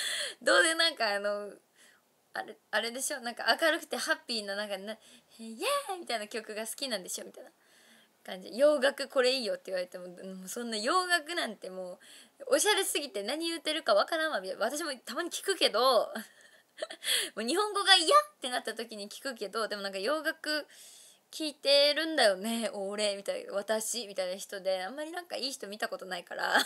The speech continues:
<laughs> 聞いてても人に言うなよって思うし、なんかそういう感じだから、なんかあんまり、あんまりこう、なんだろうな、うんって感じなんだけど、でもみんなが教えてくれるやつは聞くから。ちゃんと。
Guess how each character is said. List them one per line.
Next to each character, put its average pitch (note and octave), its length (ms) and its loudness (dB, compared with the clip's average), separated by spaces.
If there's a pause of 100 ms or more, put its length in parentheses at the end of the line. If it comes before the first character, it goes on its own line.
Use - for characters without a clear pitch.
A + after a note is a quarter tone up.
(220)
<laughs> G4 680 6 (140)
聞 G4 140 4
い F4+ 40 -4
て A4 100 0
て F#4 80 6
も A#3+ 100 0
人 B3+ 160 -4
に C4+ 100 -6
言 D#4 100 0
う D4+ 40 0
な A3+ 80 2
よ F#3+ 40 2
っ - 40 -14
て F#3+ 100 -4
思 F#3+ 120 -8
う F3+ 60 -8
し、 F#3 360 -6
な F3+ 100 -4
ん F#3 60 -12
か - 140 -10
そ A#3 180 -4
う A#3 40 0
い A#3+ 60 -2
う - 20 -4
感 C4 160 -2
じ C4 60 -4
だ C#4+ 100 2
か C#4+ 120 -2
ら、 - 180 -2
な - 80 -12
ん - 40 -20
か - 100 -8
あ - 20 -6
ん - 80 -14
ま F3+ 80 -8
り、 - 60 -20 (500)
あ - 100 -8
ん G#3 60 -6
ま A#3 80 -2
り A#3+ 100 -2
こ A#3+ 120 -6
う、 A3+ 60 0
な A#3 100 -2
ん A3 60 -6
だ F#3 80 -2
ろ F3 100 -6
う - 20 -10
な、 - 120 -14 (120)
う F3+ 60 -16
ん F3+ 140 -12
っ D#3+ 40 -18
て - 80 -18
感 F#3 180 -6
じ G3 60 -6
な A3+ 60 0
ん A3 40 -6
だ G3 60 -2
け - 100 -14
ど、 G3 140 -2
で A#3 100 -4
も A3+ 100 -6
み D4+ 140 2
ん G#4 40 0 (280)
な D#4+ 60 10
が B3+ 60 6
教 C4+ 120 2
え B3+ 60 6
て B3 140 -2
く C4 100 -2
れ - 20 -2
る B3 60 4
や C4 100 4
つ - 60 -8
は G#3 80 0
聞 - 200 -14
く G#3+ 120 -14
か - 120 -8
ら。 - 60 -12 (520)
ち - 80 -8
ゃ F#3 80 -4
ん F3 100 -14
と。 - 260 -10